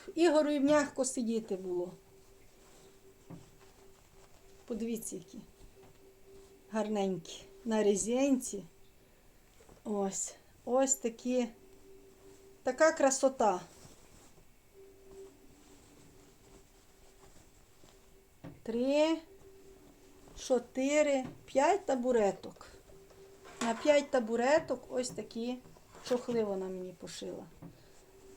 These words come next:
Ні, тут ще є, чекайте, шоста є. Людочки, не побачила. Ось.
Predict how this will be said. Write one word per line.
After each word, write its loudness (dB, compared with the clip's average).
Ні, -2
тут -18
ще 2
є, -4
чекайте, -4
шоста -2
є. -8
Людочки, -8
не -4
побачила. -4
Ось. 0